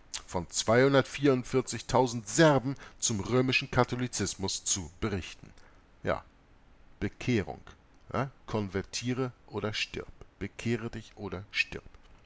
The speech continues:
Sein Tod im Jahr neunzehnhundertsechzig erweckte ein kraftvoll orchestriertes Konzert von Trauer- und Lobesgesängen in allen katholischen Ländern. Er wurde in römisch-katholischen Kreisen wie ein Märtyrer gehandelt,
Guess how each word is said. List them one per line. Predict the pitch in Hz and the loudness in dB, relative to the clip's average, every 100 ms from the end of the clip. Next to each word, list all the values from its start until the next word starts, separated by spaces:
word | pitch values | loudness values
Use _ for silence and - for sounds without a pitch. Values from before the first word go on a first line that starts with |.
| - - - - - - | -20 -20 -20 -20 -20 -16
Sein | 95 127 147 165 | 0 6 6 6
Tod | - 233 - - - - | 4 4 2 -2 -16 -6
im | 101 101 | -4 4
Jahr | 123 127 | 8 8
neunzehnhundertsechzig | 131 135 135 127 120 123 117 175 - - 175 - | 8 6 4 2 2 2 4 2 2 -2 -4 -2
erweckte | 107 98 127 - - | 0 2 0 0 -4
ein | 95 - | -6 -2
kraftvoll | - 147 - - - 147 143 - | 2 4 2 -4 0 2 2 0
orchestriertes | 117 - 107 - - 117 127 110 - | -4 -4 -6 -6 -6 -4 -4 -4 -10
Konzert | - 78 76 - 113 120 | -8 -10 -6 0 0 -2
von | - - - | -10 -10 -4
Trauer- | 110 110 135 139 | -2 2 4 2
und | 127 110 | 0 -6
Lobesgesängen | 135 147 117 - 107 95 98 110 - - | -6 -4 -4 -4 -2 -2 -2 -4 -8 -10
in | 101 104 - - | -8 -8 0 8
allen | 147 117 87 80 | 10 10 6 -2
katholischen | - - - 90 71 - 101 | -8 -6 -4 -6 -6 -8 -6
Ländern. | 87 80 71 - - _ _ - _ - - - 117 | -4 -6 -8 -14 -16 _ _ -20 _ -20 -18 -14 -6
Er | 87 90 | 0 2
wurde | 113 120 110 | 2 2 2
in | 101 | 0
römisch-katholischen | 92 135 143 - 113 135 135 131 135 | 2 2 2 0 0 0 -2 -2 -6
Kreisen | - 110 127 131 135 | -2 4 6 6 0
wie | 156 | 2
ein | 156 165 | 4 6
Märtyrer | 185 165 - 110 101 98 | 8 8 8 2 2 2
gehandelt, | 98 101 120 135 | 4 6 6 6